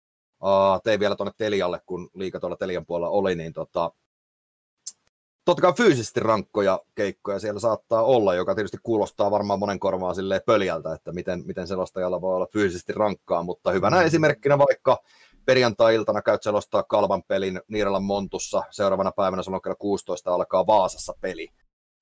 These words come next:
Speaker 1: niin tota, ei siinä aja-, ajat nopeasti himaan nukkumaan, nukut muutaman tunnin ja lähet,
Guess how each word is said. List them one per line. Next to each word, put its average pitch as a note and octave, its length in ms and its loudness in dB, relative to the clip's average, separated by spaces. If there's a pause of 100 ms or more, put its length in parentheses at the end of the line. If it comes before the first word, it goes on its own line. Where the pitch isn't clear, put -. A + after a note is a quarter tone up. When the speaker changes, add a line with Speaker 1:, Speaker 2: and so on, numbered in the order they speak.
(120)
Speaker 1:
niin F2 160 -8
tota, F2 500 0 (760)
ei G#2+ 200 0
siinä A2 380 4
aja-, A2 240 6
ajat G#2+ 260 4
nopeasti A#2 560 2 (360)
himaan A2+ 280 -2
nukkumaan, G#2 440 -2
nukut G2+ 220 -2
muutaman G2 360 -2
tunnin F#2+ 340 -4
ja F#2+ 200 -2 (640)
lähet, F2+ 320 -4